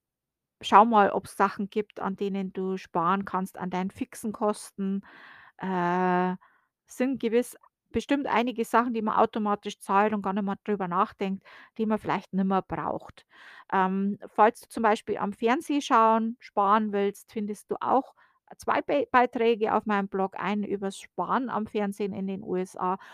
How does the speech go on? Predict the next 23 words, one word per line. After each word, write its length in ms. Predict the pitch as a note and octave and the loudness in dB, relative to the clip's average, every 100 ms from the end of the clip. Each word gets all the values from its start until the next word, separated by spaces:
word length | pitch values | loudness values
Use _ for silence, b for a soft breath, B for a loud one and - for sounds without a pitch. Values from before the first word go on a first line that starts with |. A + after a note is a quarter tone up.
| B - | B -8
und 60 | G#3+ | -2
einen, 260 | A#3 A3 | 0 0
wie 120 | G#3 | -4
du 100 | G3+ | -6
deutsches, 580 | F#3 F3+ F3+ - F#3 - _ | -4 -4 -4 -8 -12 -16 _
äh, 300 | F3+ F3 E3 - _ _ _ _ | -6 -4 -6 -10 _ _ _ _
deutsche 260 | F#3+ F#3+ F#3 | -4 -4 -4
Filme 400 | - G3 F#3 D#3+ | -2 -2 -2 -6
und 80 | F3 | -6
Serien 380 | - D3+ D#3+ F3 | -6 -8 -8 -10
schauen 280 | - - - | -10 -12 -12
kannst. 360 | - F#3+ - _ B B B B B B _ - | -12 -14 -16 _ B B B B B B _ 0
Ähm, 760 | F#3 F#3+ F#3+ F#3+ F#3+ F#3+ G3 _ _ _ _ _ - | 2 4 4 4 2 -2 -6 _ _ _ _ _ -2
Medikamente 760 | A#3+ C4+ - B3 B3 C4 - | 0 2 2 4 2 0 -2
ist 200 | B3 - | -4 0
auch 220 | - A#3+ B3+ | 4 6 4
'n 100 | G#3+ | 0
großes 520 | A#3 A#3+ - A#3 - | 2 0 0 -8 -8
Thema 600 | A3 A3 A3 G#3+ G#3+ - _ | -4 -2 2 2 2 0 _
grad, 500 | - G3+ G#3 G#3 G3+ - - | -2 2 4 2 0 -8 0
ähm, 840 | G3 G3 G3 F#3+ F#3+ F#3 F#3 F#3+ _ _ _ _ _ _ _ _ _ _ _ _ _ _ _ _ - | 2 4 4 4 4 4 0 -4 _ _ _ _ _ _ _ _ _ _ _ _ _ _ _ _ 2
da 140 | G#3+ | 2
gibt's 320 | - A#3 - | 2 -8 -8